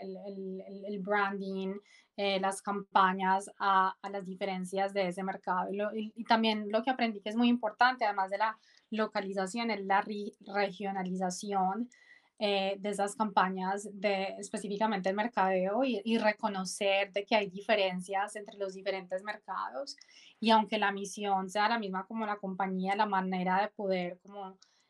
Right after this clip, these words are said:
llegar y penetrar un mercado, hay que, hay que tener como en cuenta y reconocer esas diferencias. Esa fue la primera. La segunda es la importancia de las comunidades. Eh, lo vi específicamente en Asia y en Latinoamérica. Es impre-, es impresionante cómo estas comunidades se crean y la pasión que tienen en pro-, el producto.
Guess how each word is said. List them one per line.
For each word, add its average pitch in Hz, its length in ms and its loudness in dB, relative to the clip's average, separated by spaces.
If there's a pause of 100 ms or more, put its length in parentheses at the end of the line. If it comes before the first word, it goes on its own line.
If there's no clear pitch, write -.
(120)
llegar 196 460 4
y 190 40 -4
penetrar 220 420 0
un 185 80 -2
mercado, 202 520 0
hay 208 140 -2
que, 190 280 -4
hay 190 200 -6
que 190 160 -6
tener 190 360 -4
como 196 380 -4
en 190 220 -16
cuenta 180 340 -4
y 185 40 -2
reconocer 180 520 -4
esas 180 240 -8
diferencias. 185 560 -10
Esa 214 220 4
fue 269 100 8
la 262 140 6
primera. 190 320 -6
La 196 120 -8
segunda 214 600 -4 (420)
es 220 160 -2
la 202 80 -2
importancia 202 540 -2
de 208 80 -2
las 220 160 -4
comunidades. 196 880 -4 (400)
Eh, 208 380 -2
lo 214 160 -2
vi 208 140 -2
específicamente 214 720 -2
en 214 80 -2
Asia 220 260 0
y 226 60 -2
en 226 60 -2
Latinoamérica. 202 920 -2
Es 190 160 -2
impre-, 226 420 -4
es 202 120 -4
impresionante 196 760 -4
cómo 214 220 -4
estas 233 240 -10
comunidades 190 580 -4
se 208 120 -6
crean 208 460 -2
y 202 60 -10
la 196 120 -4
pasión 190 340 -4
que 190 80 -16
tienen 214 280 -10
en 214 100 -14
pro-, 208 180 -6
el 190 160 -2
producto. 185 680 -8